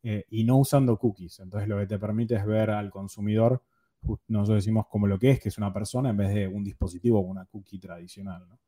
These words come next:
Em, así que, en esencia, así es como funciona. Hay mucho atrás, para que tengas una idea,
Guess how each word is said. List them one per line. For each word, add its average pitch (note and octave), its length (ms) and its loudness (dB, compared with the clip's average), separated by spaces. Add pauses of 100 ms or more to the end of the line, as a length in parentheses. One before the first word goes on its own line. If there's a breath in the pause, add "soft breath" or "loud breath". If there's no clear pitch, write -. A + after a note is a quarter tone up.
(440)
Em, G2 640 -4 (460)
así G#2+ 260 -2
que, G#2+ 300 4
en A2 100 2
esencia, D3 460 6
así B2 140 4
es A#2 40 2
como A2 220 2
funciona. G2 280 0
Hay A2+ 140 2
mucho A#2+ 380 2
atrás, A2+ 560 0
para G#2 160 -4
que G#2 60 -2
tengas A2 200 2
una G#2+ 140 2
idea, A2 400 4